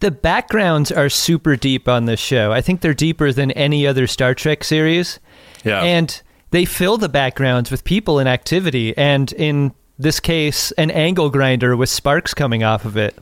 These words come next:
Speaker 1: Like, this, this feels like a lived-in place in a way that, uh, that, that T N G really wasn't. And, you know, one of the differences between past Star Trek and future Star Trek is, I think, the carpeting,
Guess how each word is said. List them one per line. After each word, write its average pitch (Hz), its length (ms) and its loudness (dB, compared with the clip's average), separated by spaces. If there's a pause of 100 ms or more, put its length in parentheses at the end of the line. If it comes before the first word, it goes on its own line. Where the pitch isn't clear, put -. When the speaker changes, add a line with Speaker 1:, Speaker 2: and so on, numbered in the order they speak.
(100)
Speaker 1:
Like, 123 220 -2 (280)
this, - 300 -2
this 160 200 -2
feels 180 340 0
like 160 140 -2
a 135 140 0
lived-in 131 560 0
place 131 420 0
in 139 120 2
a 123 80 2
way 120 280 2
that, 117 440 -2 (600)
uh, 131 100 2
that, 131 320 0
that 151 180 0
T 214 240 2
N 202 120 2
G 160 200 0
really 131 360 0
wasn't. 113 440 0 (380)
And, 190 320 2 (1040)
you 208 100 0
know, 214 200 2
one 208 260 0
of 302 80 0
the 196 100 2
differences 165 480 0
between 151 420 0
past 156 360 0
Star 151 240 2
Trek 143 320 0
and 131 140 -2
future 156 400 0
Star 165 300 2
Trek 175 360 0
is, 147 300 0
I 147 160 2
think, - 440 -2
the 135 140 0
carpeting, 120 720 -2